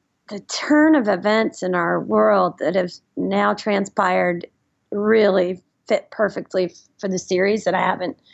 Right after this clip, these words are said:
haven't made a, a show after Trump yet. Um, it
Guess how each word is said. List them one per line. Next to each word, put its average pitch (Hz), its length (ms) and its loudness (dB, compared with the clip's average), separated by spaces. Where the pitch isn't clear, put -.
haven't 254 360 2
made 214 280 0
a, 180 380 -2
a 190 100 -4
show 175 360 -4
after 165 360 -6
Trump 156 400 -6
yet. 156 340 -6
Um, 202 480 0
it 311 340 2